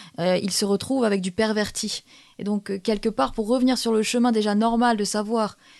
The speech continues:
ce qu'aurait dû être sa propre sexualité, pour arriver à revenir sur le chemin normal de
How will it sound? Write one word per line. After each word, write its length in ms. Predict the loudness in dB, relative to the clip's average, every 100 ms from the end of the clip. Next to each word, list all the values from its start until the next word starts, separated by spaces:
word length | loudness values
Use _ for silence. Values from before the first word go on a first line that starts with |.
| _ _
ce 160 | -8 -4
qu'aurait 320 | 0 2 2
dû 180 | 2 0
être 280 | 0 0 0
sa 160 | -2 -2
propre 300 | -2 -4 -4
sexualité, 760 | -6 -6 -6 -6 -4 -4 -4 -10 -20 -20 -20 -6
pour 180 | 0
arriver 240 | 2 4 4
à 80 | 4
revenir 400 | 2 2 2 0
sur 140 | -2
le 40 |
chemin 280 | 0 2 2
normal 480 | 4 4 4 2 2
de 200 | 0 -2